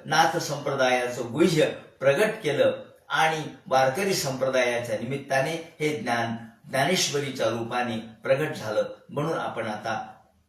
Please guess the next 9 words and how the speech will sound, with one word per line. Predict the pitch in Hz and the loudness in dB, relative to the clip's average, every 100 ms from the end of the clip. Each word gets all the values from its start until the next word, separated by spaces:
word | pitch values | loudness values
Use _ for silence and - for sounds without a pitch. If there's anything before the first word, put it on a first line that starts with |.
| _ _ _ | _ _ _
पुढचं | 147 139 190 | -8 -6 -2
चिंतन | 185 - 117 110 104 101 - - | -2 -2 -6 0 0 0 -12 -14
उद्याच्या | 123 131 147 - - | -6 0 0 0 -4
दिवशी | 101 101 117 | -6 -8 -10
करू | 117 127 151 - - _ - | -2 -2 -2 -8 -20 _ -6
आणि | 131 117 113 - - | -4 -2 -6 -10 -12
ज्ञानेश्वरीच्या | 127 131 156 139 - 127 117 117 131 - - - | -4 0 0 -2 -4 -4 -4 -4 -2 -4 -8 -6
अंतरंगात | 180 185 131 131 120 117 - | -2 4 4 4 -2 -4 -6
शिरण्याचा | 113 110 113 107 104 98 | -8 -6 -6 -6 -8 -8